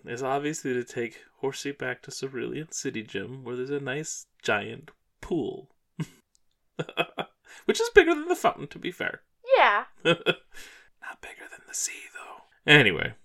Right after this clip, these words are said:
Speaker 1: so Misty calls her sisters before they head out. The trip must take a bit because,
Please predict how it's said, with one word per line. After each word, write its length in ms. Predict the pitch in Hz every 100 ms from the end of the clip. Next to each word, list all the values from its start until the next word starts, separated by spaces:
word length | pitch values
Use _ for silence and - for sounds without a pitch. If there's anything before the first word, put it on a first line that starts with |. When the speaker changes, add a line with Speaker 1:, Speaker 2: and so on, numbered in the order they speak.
| _ -
Speaker 1:
so 300 | - 135 117
Misty 280 | 113 - 113
calls 200 | 110 104
her 60 |
sisters 460 | 101 92 - 80 87
before 280 | 92 - 95
they 100 | 95
head 160 | 98
out. 280 | 50 - - - _ _ -
The 100 | 113
trip 240 | - -
must 260 | 135 147 -
take 220 | 143 -
a 40 |
bit 300 | 143 - -
because, 480 | - 113 110 104 101